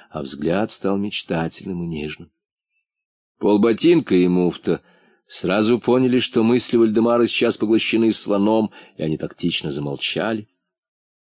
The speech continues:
В это время дверь палаты отворилась, и вошла сестра со множеством градусников в руке.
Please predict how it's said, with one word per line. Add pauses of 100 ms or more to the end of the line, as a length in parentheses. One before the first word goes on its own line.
(880)
В
это
время
дверь
палаты
отворилась,
и
вошла
сестра
со
множеством
градусников
в
руке.